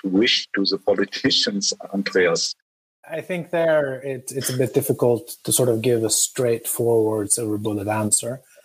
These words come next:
Speaker 2: I think that what we need and what we require is, first of all, a good dialogue and discussion on a high geopolitical level.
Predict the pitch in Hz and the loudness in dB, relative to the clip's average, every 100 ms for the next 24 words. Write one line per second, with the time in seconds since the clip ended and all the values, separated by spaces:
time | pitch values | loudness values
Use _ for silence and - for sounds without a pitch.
0 | - 123 147 127 123 - 120 113 - - | -4 -2 0 0 0 2 2 2 -2 -8
1 | - 123 123 120 117 123 117 113 113 - | 0 0 2 2 4 2 2 0 -2 0
2 | 113 104 - 107 113 131 135 - - - | 0 0 2 2 4 2 -2 -12 -16 -4
3 | 113 - 147 131 123 113 110 110 104 - | 0 2 2 2 -2 -4 -2 -2 -4 -8
4 | - 117 107 - - 156 127 117 120 120 | -4 -2 -2 -4 2 2 2 -4 0 2
5 | 117 113 113 107 107 - 117 113 117 110 | 2 2 0 -2 0 0 2 0 0 -6
6 | 104 107 107 107 104 - - 127 120 113 | -8 -4 -2 -2 -6 -4 2 4 4 2
7 | 120 110 110 110 - 135 143 143 170 214 | -2 -2 -4 -4 0 2 4 2 0 -4